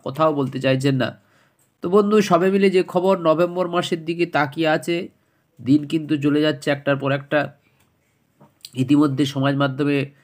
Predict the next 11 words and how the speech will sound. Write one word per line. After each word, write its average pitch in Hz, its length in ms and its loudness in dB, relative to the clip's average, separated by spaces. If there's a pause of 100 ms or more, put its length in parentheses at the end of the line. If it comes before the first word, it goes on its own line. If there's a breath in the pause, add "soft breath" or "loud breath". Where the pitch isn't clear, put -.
(280 soft breath)
দেখা 131 260 0
গেছে 139 260 -2
যে 131 60 -4
বেশ 139 220 -6
কয়েকজন 139 320 -4
পার্শ্ব 135 280 -6
শিক্ষক 131 360 -8
তারা 127 160 -2
কিন্তু 123 300 -8
চলে 123 280 -4
গেলেন। 110 260 -4